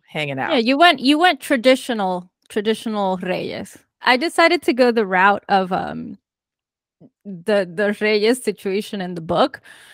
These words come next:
Speaker 2: So my background is my very hot girlfriend in a hot tub, um, in the middle of a snowstorm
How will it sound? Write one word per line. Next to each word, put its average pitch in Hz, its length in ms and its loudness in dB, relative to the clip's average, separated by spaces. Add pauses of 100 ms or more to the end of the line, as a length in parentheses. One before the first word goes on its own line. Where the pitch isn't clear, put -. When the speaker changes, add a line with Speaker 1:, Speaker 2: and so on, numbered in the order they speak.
(140)
Speaker 2:
So 196 460 2
my 196 200 2
background 202 720 0
is 185 480 -6
my 180 380 -6
very 185 340 -4
hot 190 400 -2
girlfriend 170 600 -8 (100)
in 185 120 -4
a 170 60 -2
hot - 320 -2
tub, 170 500 -4 (200)
um, 170 440 -6 (220)
in 190 180 -4
the 180 60 -4
middle 175 280 -2
of 165 120 -2
a 170 60 -6
snowstorm 170 880 -4